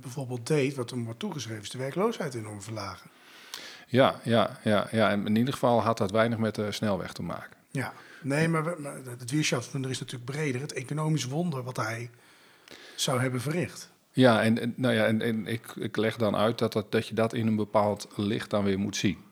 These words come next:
Speaker 1: Ja.
Speaker 2: Eh, want ja, natuurlijk is daar op een gegeven moment zijn er mensen aan het werk gegaan.
Speaker 1: Ja.
Speaker 2: In het leger of in de industrie. Maar waarom?
Speaker 1: Ja, om een oorlog te voeren.
Speaker 2: Nou ja, bijvoorbeeld.
Speaker 1: Ja.
Speaker 2: Ja.
Speaker 1: Nee, dus, eh, oké, helder. Dus dat is dan, eh, een,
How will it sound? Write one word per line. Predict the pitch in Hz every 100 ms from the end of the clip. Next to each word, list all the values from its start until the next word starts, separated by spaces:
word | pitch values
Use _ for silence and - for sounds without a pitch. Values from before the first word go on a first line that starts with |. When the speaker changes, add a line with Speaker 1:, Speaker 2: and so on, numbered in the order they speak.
| _
Speaker 1:
Ja. | 135 113 - - - _
Speaker 2:
Eh, | - 98 92 -
want | 95 92 90
ja, | 107 82 87 95
natuurlijk | 98 90 110 107 -
is | 92
daar | 95 87
op | - 98 90
een |
gegeven | - 104 92 87
moment | 85 -
zijn | 85
er | 82
mensen | 85 85 90
aan |
het | 92
werk | 107 113 -
gegaan. | - 90 78 - _ _ _ _ _ _
Speaker 1:
Ja. | 143 104 - -
Speaker 2:
In | 95
het | 90
leger | 85 73 - - -
of | 98
in | 95
de | 90 80
industrie. | 85 - 92 82 - -
Maar | - 92 90
waarom? | 92 90 101 104 78 - _
Speaker 1:
Ja, | - 123 101 -
om | 131
een | 147
oorlog | 131 120 - -
te |
voeren. | 110 101 95 110
Speaker 2:
Nou | 98
ja, | 87
bijvoorbeeld. | 80 82 95 104 98 95
Speaker 1:
Ja. | 151 113
Speaker 2:
Ja. | 110 - - -
Speaker 1:
Nee, | 156 - -
dus, | 139 139 -
eh, | 160 156 160
oké, | 170 151 117
helder. | 185 120 113 113 233
Dus | 170 147 -
dat | 180 180
is | - -
dan, | 160 147
eh, | 147 135
een, | 127 120 117